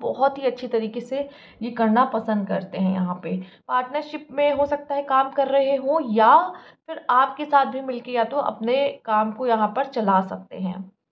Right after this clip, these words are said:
या किसी के साथ जुड़ के वो काम यहाँ पे करते हुए मुझे दिखाई दे रहे हैं। बस यहाँ एक ऐसा चीज़ मुझे नज़र आ रहा है कि, अ, ये आपके partner की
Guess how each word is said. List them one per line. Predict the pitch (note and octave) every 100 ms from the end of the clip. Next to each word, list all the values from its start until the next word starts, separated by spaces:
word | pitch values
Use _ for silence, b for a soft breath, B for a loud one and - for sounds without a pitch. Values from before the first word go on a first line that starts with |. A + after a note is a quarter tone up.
| _ -
या | B3+ C4+ C4
किसी | C4 -
के | C#4 D4
साथ | C#4+ A#3
जुड़ | F#3 B3+
के | B3+ C4+
वो | B3 C4+
काम | G#3+ G#3+ A3+ -
यहाँ | A3+ G#3+ G#3+
पे | C4+
करते | A#3 G#3 -
हुए | A3+ A#3
मुझे | A3 A3+
दिखाई | F#3+ G3 F3+
दे | F3 -
रहे | G3
हैं। | B B B _
बस | D4+ D4+
यहाँ | C#4+ C#4 D#4+
एक | D#4
ऐसा | C4+ C4+
चीज़ | D4+ D4+ C#4+
मुझे | C#4+ C#4+
नज़र | C4 C#4
आ | C4+ C4+
रहा | C#4
है | C#4 C#4+
कि, | C#4+ D4 C#4+
अ, | - A#3+ A#3+ A#3+ A#3+ B B _ -
ये | C#4+
आपके | D4 D4
partner | D#4+ C4 B3 C4
की | D4 D4